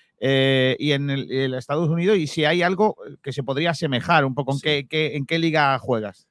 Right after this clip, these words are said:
Speaker 2: Pues mira, yo diría que una cosa que la diferencia más grande es el físico. Yo creo que es lo que más se nota al final, el juego tan físico, en Ma-, en España al menos se, se juega mucho más en equipo, allí es mucho más uno contra uno, al final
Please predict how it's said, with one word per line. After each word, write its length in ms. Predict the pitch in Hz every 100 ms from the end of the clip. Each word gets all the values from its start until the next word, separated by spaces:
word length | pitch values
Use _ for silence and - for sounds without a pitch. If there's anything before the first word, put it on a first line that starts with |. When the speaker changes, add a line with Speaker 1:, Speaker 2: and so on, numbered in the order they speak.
| _
Speaker 2:
Pues 140 | 139
mira, 160 | 151 135
yo 100 | 151
diría 260 | 156 170
que 220 | 156 156 151
una 180 | 160
cosa 280 | 147 156 160
que 380 | 147 147 143 131
la 80 | 127
diferencia 340 | 127 131 131 151
más 140 | 139
grande 260 | 135 139 135
es 140 | -
el 80 | 123
físico. 500 | 127 120 110 95 _ _
Yo 140 | _ 127
creo 120 | 135
que 60 | 139
es 40 |
lo 60 | 135
que 80 | 127
más 120 | 120
se 100 | 127
nota 180 | 123 113
al 40 |
final, 200 | - 120
el 60 | 127
juego 260 | 127 135
tan 160 | 131 117
físico, 760 | - 143 - 135 143 143 135
en 80 | 117
Ma-, 160 | 110 113
en 120 | 120
España 380 | 110 127 135 135
al 80 | 127
menos 260 | 139 131
se, 280 | - 113 110
se 140 | -
juega 220 | 110 131 127
mucho 220 | 131 135
más 80 | 131
en 80 |
equipo, 340 | 117 - 135 107
allí 140 | 113
es 60 | 120
mucho 260 | 120 -
más 100 | 120 120
uno 140 | 113
contra 280 | 110 101 101
uno, 320 | 127 139 131
al 100 | 110
final 440 | - 107 113 110